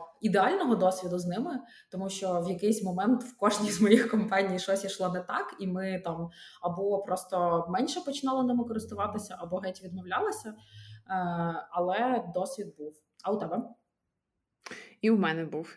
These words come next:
Speaker 2: І в компаніях, і навіть особистий. Ти, звісно, будеш сміятися зараз, нафіга.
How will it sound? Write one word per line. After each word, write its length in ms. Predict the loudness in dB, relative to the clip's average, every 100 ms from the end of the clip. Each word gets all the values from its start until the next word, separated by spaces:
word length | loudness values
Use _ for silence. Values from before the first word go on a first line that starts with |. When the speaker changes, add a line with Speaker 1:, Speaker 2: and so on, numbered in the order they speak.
| _
Speaker 2:
І 180 | 0 0
в 100 | 0
компаніях, 640 | -6 0 2 2 2 0
і 60 | 0
навіть 380 | 2 2 2 -2
особистий. 640 | -4 -4 -4 -6 -8 -8
Ти, 140 | -2
звісно, 300 | 0 2 2
будеш 220 | 4 4 2
сміятися 800 | 6 6 8 4 4 2 4 4
зараз, 340 | 4 2 0
нафіга. 440 | -2 2 0 2